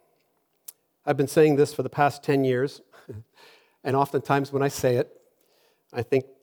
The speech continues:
oftentimes people take it as me being a slightly overprotective dad and father. And maybe, maybe it's true.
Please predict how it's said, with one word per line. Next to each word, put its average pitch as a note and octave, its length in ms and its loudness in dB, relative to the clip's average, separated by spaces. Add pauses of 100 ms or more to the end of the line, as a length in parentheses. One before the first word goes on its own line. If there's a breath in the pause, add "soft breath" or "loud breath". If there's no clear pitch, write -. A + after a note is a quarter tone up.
oftentimes B2+ 560 -6
people C3 260 -10
take C3 300 -2
it - 180 -4
as B2 240 -8
me C3 160 -6
being B2+ 300 -4
a B2 140 -10
slightly C3+ 580 -6
overprotective B2 1400 -8 (1000)
dad G2 360 -12 (720)
and A#2 160 -6
father. G2+ 340 -8 (1000)
And A#2 160 -2
maybe, C#3 420 -2 (120)
maybe C#3 300 -8
it's - 160 -14
true. - 220 -20